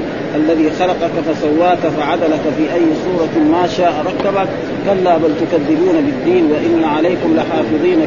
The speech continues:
كراما كاتبين يعلمون ما تفعلون." في هذه السورة يقول سورة الانفطار. وقد روى النسائي يقول: "أخبرنا محمد"، لا، قال، قال معاذ: "فصلى بالعشاء الآخرة فطول، فقال النبي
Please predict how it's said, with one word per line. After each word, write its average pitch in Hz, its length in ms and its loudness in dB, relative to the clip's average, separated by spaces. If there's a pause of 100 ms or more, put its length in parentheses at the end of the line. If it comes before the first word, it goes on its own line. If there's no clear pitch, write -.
كراما 165 340 2 (140)
كاتبين 156 520 0
يعلمون 147 420 0
ما 175 300 2
تفعلون." 135 420 -4 (440)
في 156 100 2
هذه 175 160 2
السورة 180 440 0
يقول 165 320 0
سورة 175 260 -2
الانفطار. 156 580 0 (380)
وقد 143 200 -4 (120)
روى 175 220 2 (120)
النسائي 160 540 0
يقول: 156 160 -2 (160)
"أخبرنا 156 400 0
محمد"، 190 460 -2 (420)
لا، 156 220 2
قال، 160 140 2 (560)
قال 165 220 2
معاذ: 165 320 2 (520)
"فصلى 170 400 2
بالعشاء 147 540 0
الآخرة 180 400 -2
فطول، 160 500 0
فقال 170 320 0
النبي 160 440 0